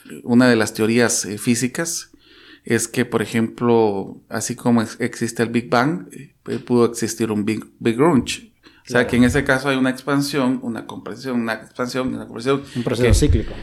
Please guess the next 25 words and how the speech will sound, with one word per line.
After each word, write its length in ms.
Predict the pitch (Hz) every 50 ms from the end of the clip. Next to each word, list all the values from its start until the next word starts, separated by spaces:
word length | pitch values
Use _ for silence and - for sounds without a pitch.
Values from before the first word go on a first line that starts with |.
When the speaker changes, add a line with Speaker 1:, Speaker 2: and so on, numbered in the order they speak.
| - - -
Speaker 1:
que 100 | - 127
es 100 | 113 120
un 100 | 127 123
proceso 380 | 120 113 - 113 104 - 107
cíclico. 540 | 107 - 214 220 - - 127 110 - - 95
Inclusive 640 | 110 - - 113 110 - 170 180 190 214 226 226 214
hace 340 | 165 - 165 - 202 202 185
poco, 580 | 196 - 160 131 123 - - 156 170 180 160 -
eh, 200 | 113 120 110 107 107
salió 320 | - 110 107 110 117 117
un, 280 | 120 127 131 127 - - -
una, 300 | 143 131 123 131 127 123
un 160 | 135 123 120
postulado 680 | - 127 123 - - 127 120 117 117 113 113 131 143
de, 380 | 135 110 107 104 101 - 139 - _ _ _ _ _ - - - - _ _ _ -
de 140 | 113 107
Roger 360 | 98 - 120 120 123 135 127 -
Penrose 540 | - 123 110 110 113 135 170 190 - - -
que 400 | - 117 104 104 101 95 92 95 - - _
quiero 180 | - 120 127
comentar. 560 | 143 123 104 101 104 - 147 170 170 - - - - - - - - - - - _ _ _
Si 100 | - 110
ustedes, 420 | 107 - - 117 123 135 139 - -
eh, 340 | 123 120 107 101 98 95 - -
investigan, 800 | 117 113 110 110 113 - 147 139 127 120 123 143 190 190 -